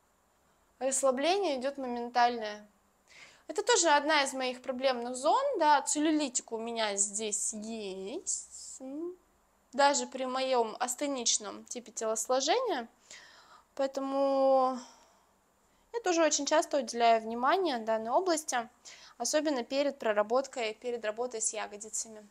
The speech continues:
да. Отлично, хорошо, ох, как приятно, супер.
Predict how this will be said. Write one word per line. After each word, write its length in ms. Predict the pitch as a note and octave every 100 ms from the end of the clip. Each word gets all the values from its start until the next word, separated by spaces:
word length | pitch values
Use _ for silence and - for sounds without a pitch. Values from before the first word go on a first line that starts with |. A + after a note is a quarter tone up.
| A#3+
да. 200 | C#4+ E4+ - - - - - -
Отлично, 920 | - - G#3 B3 C4 C4+ C4+ B3+ B3+ B3
хорошо, 1000 | B3+ C4 B3+ - - C#4 C#4 C#4+ C#4 B3+
ох, 420 | C4 C4+ C4+ B3
как 200 | - - -
приятно, 800 | G#3 G3 A#3+ B3 A#3+ A#3+ G#3 G3
супер. 420 | - F4 E4+ G3